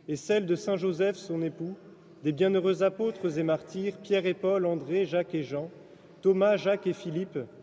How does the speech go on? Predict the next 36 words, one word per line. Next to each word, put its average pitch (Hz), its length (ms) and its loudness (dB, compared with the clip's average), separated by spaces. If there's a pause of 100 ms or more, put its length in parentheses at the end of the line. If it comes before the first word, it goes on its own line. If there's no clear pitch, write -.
(280)
Barthélemy 196 640 2
et 185 60 4
Matthieu, 175 420 0
Simon 196 380 -2
et 170 80 0
Jude, 139 420 -6 (380)
Lin, 185 240 2
Clay, 202 320 0
Clément, 190 400 2
Sixte, 190 440 -4
Corneille 175 460 0
et 160 40 2
Cyprien, 160 580 -6 (560)
Laurent, 175 360 4
Chrysogone, 185 640 2
Jean 170 220 0
et 185 80 4
Paul, 190 300 0
Côme 208 240 2
et 170 60 4
Damien, 160 420 2
et 165 80 0
de 151 100 -2
tous 196 220 -6
les 160 100 0
saints, 160 340 -8 (320)
nous 160 140 -4
t'en 170 160 0
supplions. 156 600 -6 (680)
Accorde-nous, 190 680 2
par 185 200 2
leurs 165 160 0
prières 185 420 0
et 170 60 0
leurs 160 180 0
mérites, 156 460 -4